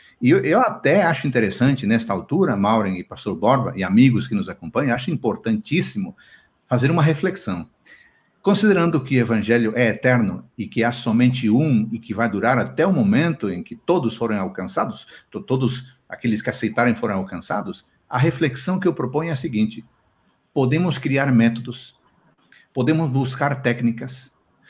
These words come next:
podemos encontrar didáticas diferentes para levar o evangelho, mas o evangelho é o mesmo. Somente há um evangelho a ser pregado.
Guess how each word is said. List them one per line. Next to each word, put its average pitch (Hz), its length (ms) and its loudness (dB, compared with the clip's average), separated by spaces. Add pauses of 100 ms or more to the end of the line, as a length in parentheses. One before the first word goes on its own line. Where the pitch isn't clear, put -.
(220)
podemos 156 360 2
encontrar 156 440 0
didáticas 139 640 0
diferentes 127 720 0
para 117 520 -6
levar 110 300 2
o 135 40 0
evangelho, 123 580 0 (320)
mas 127 280 2
o 143 40 4
evangelho 131 680 2
é 127 100 0
o 160 80 2
mesmo. 113 560 2 (680)
Somente 156 680 2
há 165 220 2
um 254 220 6
evangelho 147 880 0
a 104 100 -6
ser 131 240 -4
pregado. 110 600 -2